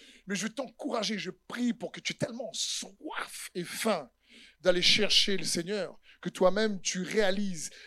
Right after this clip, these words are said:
la grande nécessité de te focaliser sur lui et de le mieux le connaître. Pour goûter à l'excellence de la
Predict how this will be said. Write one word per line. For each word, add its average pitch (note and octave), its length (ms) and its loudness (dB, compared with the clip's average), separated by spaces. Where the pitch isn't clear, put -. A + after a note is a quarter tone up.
la F3 560 4
grande C4 360 4
nécessité G3 840 4
de G3 140 2
te G3+ 160 0
focaliser G3 880 0
sur F#3 280 4
lui F#3 360 0
et F#3 60 -4
de E3+ 120 -2
le E3 80 0
mieux E3+ 220 -2
le E3 100 -2
connaître. D3+ 400 -6
Pour G#3 180 4
goûter A#3 420 2
à G3+ 140 4
l'excellence A3 800 4
de F3 60 -8
la E3+ 100 -4